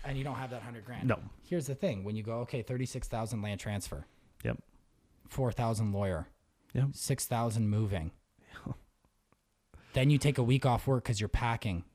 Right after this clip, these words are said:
Speaker 2: Yep.
Speaker 1: Then you have to do daycare 'cause your kids, you know, you can't.
Speaker 2: Yep.
Speaker 1: Then where does that sixty grand come from? Then, like, do you have any money saved?
Speaker 2: Yeah.
Speaker 1: And that's the one thing I always ask people. I said, "Do you have a savings?"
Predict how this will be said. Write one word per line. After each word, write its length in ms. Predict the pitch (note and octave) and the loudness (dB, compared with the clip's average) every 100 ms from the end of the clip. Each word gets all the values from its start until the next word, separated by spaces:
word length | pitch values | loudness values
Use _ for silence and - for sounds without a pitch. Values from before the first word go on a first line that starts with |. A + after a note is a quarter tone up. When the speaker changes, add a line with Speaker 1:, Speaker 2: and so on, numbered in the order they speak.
| - | 0
Speaker 2:
Yep. 220 | G#2 A#2+ - - _ _ - | 2 2 -4 -20 _ _ 0
Speaker 1:
Then 160 | B2 | 4
you 80 | C3 | 6
have 100 | C3 | 4
to 80 | B2 | 0
do 140 | A#2+ | -2
daycare 460 | A2+ A#2+ B2 A2+ G2+ | 2 2 2 0 -2
'cause 180 | A2 G2+ | -2 -4
your 80 | G#2 | -4
kids, 460 | - A#2+ - - | -2 -2 -4 -4
you 60 | A2+ | -2
know, 160 | G2 | 0
you 160 | G2+ G2+ | -2 -2
can't. 260 | - A2+ B2+ | -2 -2 0
Speaker 2:
Yep. 180 | D3 D#3 _ _ _ _ _ | -2 -2 _ _ _ _ _
Speaker 1:
Then 380 | C3+ F3+ A3+ - - | 2 8 8 6 -2
where 180 | B2+ F3 | 2 4
does 120 | G3 | 6
that 140 | F#3 | 4
sixty 300 | - - - | 2 -4 -2
grand 240 | G#2 A2+ C#3 | 0 2 2
come 160 | G2+ | 0
from? 280 | F2 E2+ E2 - - - - | -2 -4 -6 -10 -18 -14 2
Then, 360 | F#3 D#3 D3 - _ _ _ _ _ _ _ _ _ - - _ _ _ - - - | 4 6 4 2 _ _ _ _ _ _ _ _ _ -20 -20 _ _ _ -20 -20 -4
like, 260 | C3+ A#2+ - | -2 -2 0
do 80 | B2+ | 2
you 60 | |
have 80 | C3 | 6
any 100 | C3+ | 6
money 220 | A#2 B2+ | 6 4
saved? 440 | - G#2+ C#3 G3+ A3 | 4 2 2 4 4
Speaker 2:
Yeah. 120 | G3+ A2+ | 2 2
Speaker 1:
And 220 | D3+ C#3+ | 0 2
that's 220 | D3+ - | -2 -2
the 80 | F#3 | -2
one 180 | D3+ D#3 | 0 -2
thing 140 | D3+ | -2
I 40 | C3+ | -2
always 220 | C3 A#2+ | -2 -2
ask 240 | B2+ D3+ | -2 -2
people. 220 | - G2 F2 | -4 -4 -4
I 40 | |
said, 220 | - F#2+ | -4 -8
"Do 160 | - A#2+ | -4 -2
you 100 | C#3+ | 0
have 200 | C#3 C3+ | 0 -2
a 60 | |
savings?" 640 | B2+ A#2 C#3 C#3 - - | -2 -2 -2 -2 -6 -12